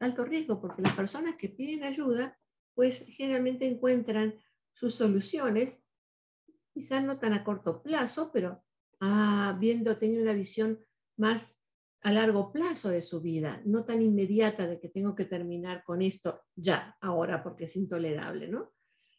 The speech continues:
Entonces, aquellas personas que no pueden buscar atención psicológica, de salud mental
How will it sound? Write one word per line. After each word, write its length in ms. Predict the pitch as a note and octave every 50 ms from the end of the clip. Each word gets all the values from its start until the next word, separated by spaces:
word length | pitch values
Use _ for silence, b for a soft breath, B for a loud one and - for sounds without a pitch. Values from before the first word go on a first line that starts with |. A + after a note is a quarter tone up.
| _ -
Entonces, 640 | B3+ A#3+ A#3 B3+ B3+ C#4 C4+ - C#4+ C4+ - - - -
aquellas 380 | A3+ A3+ B3+ B3+ C4 C4 B3+
personas 480 | - A#3+ A3 G#3+ A#3 A#3 A3+ A3+ A3 A3
que 160 | - G3 F3+
no 300 | F3+ F#3+ G3 G3 - _
pueden 320 | _ A3+ A3+ A3+ A3+ G#3+ G3
buscar 300 | F#3 F3+ - - F#3+ F#3
atención 640 | F3+ F3+ F3+ F3 F3 F3 - - F3 F3 F3 F3 F3
psicológica, 880 | - - D#3+ - E3+ E3 E3+ E3+ F3 - - E3+ D#3 - F3 E3+ - D#3+
de 60 | D3+
salud 260 | - D#3 D#3 D#3+ D#3+
mental 520 | D#3+ D#3+ D#3+ D#3 - E3+ E3 E3 E3 E3